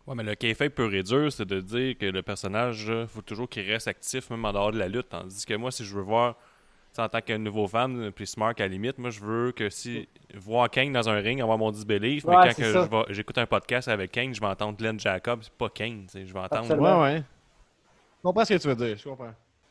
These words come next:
Speaker 2: Ben, en fait, là, je pense que le plus gros problème avec la lutte, c'est que pendant longtemps, les gens ont cru que c'était vrai, puis qu'au moment où les gens ont su que c'était pas vrai, c'est là qu'une cassure s'est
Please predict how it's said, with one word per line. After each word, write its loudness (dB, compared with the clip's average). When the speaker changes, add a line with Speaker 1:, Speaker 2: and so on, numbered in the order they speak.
Speaker 2:
Ben, 10
en 10
fait, 8
là, 10
je -2
pense 10
que 6
le 10
plus -2
gros 8
problème 10
avec 4
la 4
lutte, 6
c'est -10
que -2
pendant 4
longtemps, 6
les 4
gens 8
ont 4
cru -6
que -4
c'était -2
vrai, 0
puis -20
qu'au 2
moment 4
où -2
les 0
gens 8
ont 4
su -14
que -4
c'était -6
pas 2
vrai, -4
c'est 4
là 10
qu'une -2
cassure 2
s'est -10